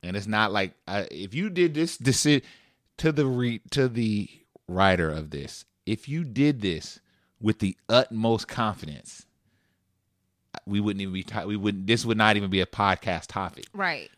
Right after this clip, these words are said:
Speaker 1: But it's the <laughs> mere fact that you're so un-, or unconfident, I don't know if that's a word.
Speaker 2: Right. Unsure.
Speaker 1: Unsure.
Speaker 2: Anxious.
Speaker 1: Anxious that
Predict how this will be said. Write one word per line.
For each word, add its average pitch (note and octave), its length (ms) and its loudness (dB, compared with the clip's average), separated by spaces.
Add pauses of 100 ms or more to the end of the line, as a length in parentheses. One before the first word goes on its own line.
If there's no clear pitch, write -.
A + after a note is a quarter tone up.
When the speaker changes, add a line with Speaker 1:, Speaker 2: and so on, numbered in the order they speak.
Speaker 1:
But F#2 140 0
it's G2+ 160 0
the F#2 120 -6
<laughs> F#2+ 300 -2
mere D#3+ 140 6
fact - 920 -4 (160)
that G2 340 -4 (640)
you're G#2+ 640 0 (240)
so A#2+ 560 -2 (580)
un-, C3 260 -2 (260)
or E2 200 -14
unconfident, E2 520 -10
I E2 40 -12
don't E2 100 -10
know D#2+ 80 -10
if C#2+ 40 -18
that's D#2 180 -12
a D2+ 40 -18
word. D#2 180 -16 (240)
Speaker 2:
Right. F3 340 -14
Unsure. A3+ 520 -8
Speaker 1:
Unsure. C#3+ 880 4 (160)
Speaker 2:
Anxious. G3 680 -4
Speaker 1:
Anxious C3+ 580 2
that G2+ 320 -2